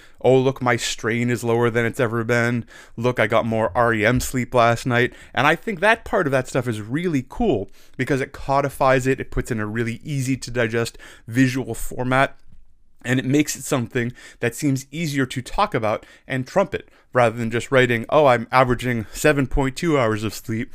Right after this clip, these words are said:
and last month I did six point three hours of sleep. So that's a big deal. That's almost another hour of sleep per night. I'm really killing it." That is something you should probably be happy about and excited. It's a hard thing to get a lot of likes for, as if that mattered.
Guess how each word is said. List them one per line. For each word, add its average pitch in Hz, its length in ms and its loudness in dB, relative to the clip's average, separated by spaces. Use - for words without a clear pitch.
and 113 220 2
last 127 240 0
month 123 200 -2
I 117 100 4
did 110 220 -4
six - 280 -8
point 117 300 -4
three 180 180 -2
hours 110 280 2
of 120 80 -4
sleep. 107 280 -6
So - 100 -4
that's - 140 -2
a 135 40 -2
big 117 300 -4
deal. 147 220 -2
That's 101 140 -4
almost 143 240 -4
another 117 380 -4
hour 120 300 2
of 113 100 -4
sleep - 400 -8
per - 140 -6
night. 143 240 -2
I'm 107 140 -2
really 139 240 0
killing 160 340 -2
it." 101 220 -6
That 123 280 0
is 156 220 4
something 135 500 -2
you 127 180 2
should 123 280 -2
probably 113 400 0
be 107 160 -6
happy 120 260 -4
about 123 260 0
and 104 80 -6
excited. 151 560 -2
It's 220 220 -4
a 180 80 0
hard 139 240 2
thing 120 140 -2
to 127 60 -6
get 123 120 0
a 123 40 0
lot 110 200 2
of 98 100 -2
likes 135 300 0
for, 101 280 -4
as 104 200 0
if 101 160 0
that 90 200 -4
mattered. 92 420 -8